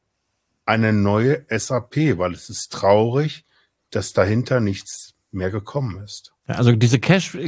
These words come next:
Speaker 2: Cash-Burn-Listen, das war ein spannendes Thema damals und diejenigen, die noch Cash hatten, äh, die waren dann schon irgendwann so die heimlichen Stars. Nur das war dann eine Zeit, in der sowieso niemand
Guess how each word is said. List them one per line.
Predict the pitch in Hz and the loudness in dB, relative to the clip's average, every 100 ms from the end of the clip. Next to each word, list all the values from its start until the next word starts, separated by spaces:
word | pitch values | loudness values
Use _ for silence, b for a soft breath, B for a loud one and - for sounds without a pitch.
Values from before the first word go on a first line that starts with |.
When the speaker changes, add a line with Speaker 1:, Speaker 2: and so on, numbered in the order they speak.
| 117 | -4
Speaker 2:
Cash-Burn-Listen, | 175 202 - 180 185 180 170 185 - - 170 | 0 0 0 2 4 6 4 2 0 -2 2
das | 151 131 143 | 2 2 2
war | 135 | 2
ein | 135 | 2
spannendes | - 131 135 156 139 - | 0 0 2 2 -2 -4
Thema | - 151 165 170 | 0 2 4 2
damals | 151 156 151 151 143 143 | 2 0 2 0 0 -2
und | 135 123 | -2 0
diejenigen, | 147 147 143 143 139 135 131 | -2 0 2 2 0 0 -2
die | 127 143 | 0 0
noch | 139 - - | 0 0 0
Cash | 120 - 127 | -2 0 -4
hatten, | 131 185 175 B B B B - | 0 2 0 B B B B -2
äh, | 139 131 | 2 2
die | 127 143 147 151 156 151 107 | 2 2 4 4 4 2 -2
waren | 113 123 120 143 | -4 0 2 4
dann | 131 120 113 | 4 4 4
schon | 117 107 | 0 0
irgendwann | 104 95 95 95 95 98 | -2 -2 0 2 2 2
so | 104 101 | 0 0
die | 90 101 95 95 92 | 0 0 0 2 0
heimlichen | 101 107 107 92 107 | 2 2 2 0 -2
Stars. | - 123 107 95 - | -2 0 0 -2 0
Nur | 123 127 | 4 6
das | 127 127 | 4 4
war | 127 | 2
dann | 123 120 | 2 2
eine | 110 | 0
Zeit, | - 120 160 - | 2 2 2 2
in | 127 | 2
der | 139 127 | 4 4
sowieso | 135 135 120 208 233 | 4 4 6 6 6
niemand | 147 131 120 107 101 | 6 6 4 2 -2